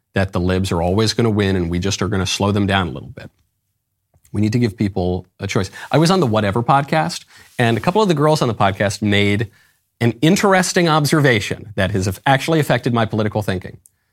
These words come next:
which is they disagreed with me. I was very conservative. They were very liberal. So they, they would disagree with me for a lot of the show.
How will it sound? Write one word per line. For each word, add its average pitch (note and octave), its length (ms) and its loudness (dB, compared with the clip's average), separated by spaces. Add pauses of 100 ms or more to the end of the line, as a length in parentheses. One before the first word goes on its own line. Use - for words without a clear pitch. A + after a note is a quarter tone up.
(420)
which A#2 180 2
is G#2+ 120 2
they F3 100 4
disagreed C#3 480 2
with A#2 140 -2
me. G#2+ 180 2
I G2+ 140 4
was G#2+ 100 -2
very G#2 180 0
conservative. F#2+ 540 -2
They F#2 140 0
were F#2 100 -2
very F2+ 180 -2
liberal. E2+ 300 -4
So D#3 120 0
they, F#3 160 4
they D#3 280 0
would A2 200 0
disagree A2 340 0
with G2 80 -2
me G2+ 80 0
for - 80 -6
a F#2 40 -4
lot F2+ 140 -2
of F#2 60 -4
the E2 80 -4
show. - 200 -6